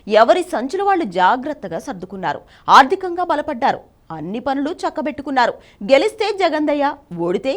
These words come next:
జగన్ కర్మ అనే క్లారిటీతో అందరూ నిమ్మకు నీరెత్తినట్లు ఉన్నారు. పోలింగ్ అయిపోయాక కూడా ఐపాక్ జగన్ను ఇంకా మోసం చేస్తూనే ఉంది. ఎగ్జిట్ పోల్స్లో నూట యాభై రెండు సీట్లకు పైగా వచ్చాయని, రెండోసారి తిరుగులేని విజయం వస్తుందని జగన్ని నమ్మబలికింది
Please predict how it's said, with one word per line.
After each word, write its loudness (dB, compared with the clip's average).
జగన్ -4
కర్మ -2
అనే -2
క్లారిటీతో -2
అందరూ -2
నిమ్మకు -4
నీరెత్తినట్లు -8
ఉన్నారు. -4
పోలింగ్ 6
అయిపోయాక -4
కూడా 2
ఐపాక్ -2
జగన్ను -4
ఇంకా -8
మోసం -8
చేస్తూనే -14
ఉంది. -12
ఎగ్జిట్ 0
పోల్స్లో -4
నూట -4
యాభై 4
రెండు -6
సీట్లకు -10
పైగా 0
వచ్చాయని, -2
రెండోసారి -2
తిరుగులేని -6
విజయం -8
వస్తుందని -8
జగన్ని -6
నమ్మబలికింది -6